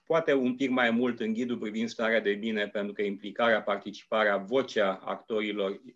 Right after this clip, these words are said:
mai ales a copiilor și tinerilor,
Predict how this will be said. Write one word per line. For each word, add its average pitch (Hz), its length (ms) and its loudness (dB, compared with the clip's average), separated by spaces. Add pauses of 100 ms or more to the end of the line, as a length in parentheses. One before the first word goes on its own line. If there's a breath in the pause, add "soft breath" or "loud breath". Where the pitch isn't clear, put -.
(140)
mai 107 220 -4
ales 110 240 0
a 101 340 -2 (240)
copiilor 104 600 0
și 101 220 -12
tinerilor, 104 640 -2